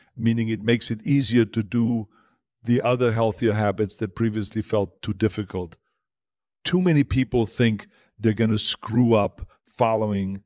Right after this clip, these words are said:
a workout or nutrition plan. This negative mindset triggers a self-fulfilling prophecy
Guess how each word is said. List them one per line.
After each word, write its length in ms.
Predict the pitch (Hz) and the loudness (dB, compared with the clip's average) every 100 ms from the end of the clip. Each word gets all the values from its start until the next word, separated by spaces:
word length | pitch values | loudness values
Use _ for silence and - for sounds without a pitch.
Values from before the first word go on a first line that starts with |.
| _ _ - | _ _ -8
a 80 | 101 | -4
workout 720 | 101 123 123 117 107 104 - _ | 2 2 2 0 0 -2 -6 _
or 420 | 113 104 101 95 92 _ - | -4 -2 -2 -4 -8 _ -6
nutrition 640 | 107 104 - 139 - 117 | -4 -2 0 2 0 -4
plan. 560 | - 104 85 69 - _ _ _ _ _ | -4 -4 -6 -10 -18 _ _ _ _ _
This 220 | 117 107 | 0 2
negative 420 | 113 127 120 117 | 4 4 4 0
mindset 580 | 98 107 104 101 113 98 | -2 -2 -2 0 0 -2
triggers 380 | - 110 107 98 | -2 -2 -2 -4
a 120 | - | -4
self-fulfilling 880 | - - 117 110 - 110 - 110 101 | -4 0 0 0 -6 -6 -2 -2 -2
prophecy 720 | - 107 101 - 98 104 101 | -2 -2 -2 -4 -6 -4 -4